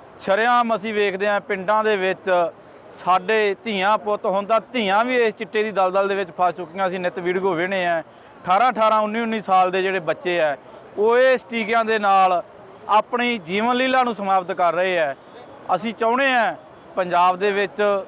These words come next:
ਖਸਖਸ ਦੀ ਖੇਤੀ ਜਿਹੜੀ ਲਾਗੂ ਕੀਤੀ ਜਾਵੇ। ਸਾਡੇ ਪੁਰਾਣੇ ਬਜ਼ੁਰਗ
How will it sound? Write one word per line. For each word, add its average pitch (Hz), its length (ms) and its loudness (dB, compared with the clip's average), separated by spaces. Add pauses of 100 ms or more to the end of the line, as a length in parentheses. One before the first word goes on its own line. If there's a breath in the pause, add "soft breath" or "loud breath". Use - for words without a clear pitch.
(200)
ਖਸਖਸ 180 460 -2
ਦੀ 233 120 -6
ਖੇਤੀ 208 300 -4
ਜਿਹੜੀ 202 160 0
ਲਾਗੂ 175 300 0
ਕੀਤੀ 175 300 -10
ਜਾਵੇ। 190 240 0
ਸਾਡੇ 170 300 -2
ਪੁਰਾਣੇ 202 420 0
ਬਜ਼ੁਰਗ 202 600 0